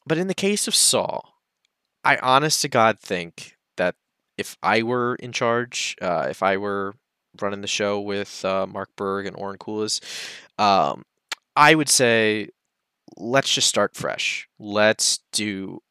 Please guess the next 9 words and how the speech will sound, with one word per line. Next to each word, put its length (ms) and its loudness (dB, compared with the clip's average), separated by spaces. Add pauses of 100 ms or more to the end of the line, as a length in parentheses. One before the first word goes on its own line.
a 100 0
reboot 520 -6
of 160 -6
the 80 -8
Saw 200 -2
franchise, 800 -6
and 180 -12
let's 280 -4
do 480 -8